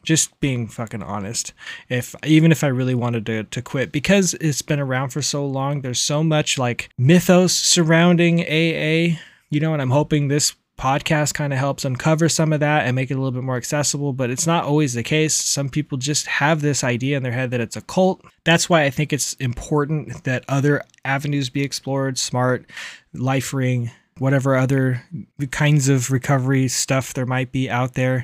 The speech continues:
before just going to 'em and going like, "You need A A, here's the big book. It was written in nineteen thirty. It should be just fine to read right now while you're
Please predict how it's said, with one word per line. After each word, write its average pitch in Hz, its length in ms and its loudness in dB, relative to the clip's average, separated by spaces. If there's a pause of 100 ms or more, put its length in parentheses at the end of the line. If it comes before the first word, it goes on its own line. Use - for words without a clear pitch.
before 156 300 4
just 147 220 0
going 139 220 2
to 139 120 0
'em 131 120 0
and 120 80 -2
going 123 200 2
like, 123 220 0
"You 226 100 0
need 285 160 -2
A 294 480 4
A, 254 60 -2
here's 240 320 -2
the 285 100 -4
big 285 260 -4
book. 254 320 -2
It - 120 -10
was 247 180 -10
written 233 220 -6
in 226 80 -4
nineteen 220 420 0
thirty. 220 460 -2
It 208 80 -4
should 196 240 -2
be 214 100 -4
just 208 260 -4
fine 214 280 -2
to 208 80 -4
read 208 200 -2
right 190 220 2
now 190 300 0
while 170 140 0
you're 170 260 0